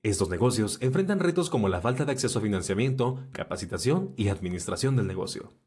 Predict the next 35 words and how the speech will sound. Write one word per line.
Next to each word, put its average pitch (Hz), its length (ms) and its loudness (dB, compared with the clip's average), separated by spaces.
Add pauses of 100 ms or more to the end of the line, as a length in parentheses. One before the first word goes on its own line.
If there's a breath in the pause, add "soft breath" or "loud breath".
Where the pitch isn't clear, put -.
El 113 160 4
Consejo 151 340 2
Internacional 131 540 2
para 107 160 2
la 95 100 2
Pequeña 101 320 0
Empresa, 120 520 0
I 120 120 2
C 110 240 0
S 101 220 -2
B, 156 280 2
presenta 190 400 0
seis 190 220 2
tendencias 139 400 2
clave 160 280 2
para 110 200 -4
las 92 180 -4
mipymes 156 540 2
en 92 160 -2
dos 87 180 -2
mil 123 120 4
veinticuatro. - 600 -2 (360)
Número 127 420 4
uno, 95 280 -2
financiamiento 120 800 2
sostenible. 107 580 0 (240 loud breath)
Las 104 160 0
nuevas 196 200 2
plataformas 110 500 2
fintech 127 460 0
ofrecen 180 320 2
oportunidades 123 580 2
para 98 160 0
negocios 104 400 0
sustentables, 120 640 0